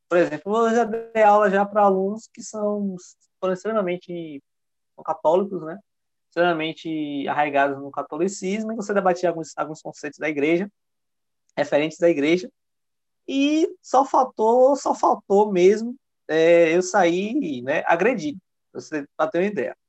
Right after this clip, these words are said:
É, eu vou dar um, falar um, um, uma, uma coisa que aconteceu comigo. No primeiro ano que eu, que eu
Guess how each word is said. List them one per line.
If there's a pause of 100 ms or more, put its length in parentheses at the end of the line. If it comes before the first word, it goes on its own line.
(280)
É,
eu
vou
dar
um,
falar
um,
um, (200)
uma,
uma
coisa
que
aconteceu
comigo. (1080)
No
primeiro
ano
que
eu,
que
eu